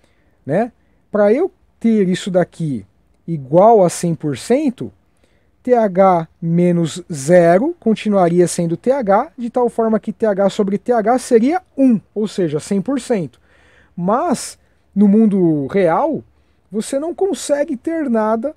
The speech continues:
ah, menor ou, ou nada menor, ou mesmo em aplicações reais, igual a T L.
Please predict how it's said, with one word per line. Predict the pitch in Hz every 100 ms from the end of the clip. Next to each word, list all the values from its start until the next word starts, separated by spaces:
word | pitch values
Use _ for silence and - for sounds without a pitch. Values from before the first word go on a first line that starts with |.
| _ _ _ _
ah, | 190 175 170 160 156 147 139 135
menor | 170 240 240 175 185 233 320 - _ _ _ _ _ - _
ou, | 185 196 208 240 -
ou | 180
nada | 180 185 190 220 233
menor, | 233 220 185 185 208 254 - _ _ _
ou | - 220 277 202
mesmo | 160 175 202 196
em | 185
aplicações | 180 185 185 - 196
reais, | 226 214 185 247 233 -
igual | 269 175 214 233
a | 180
T | -
L. | 139 123 104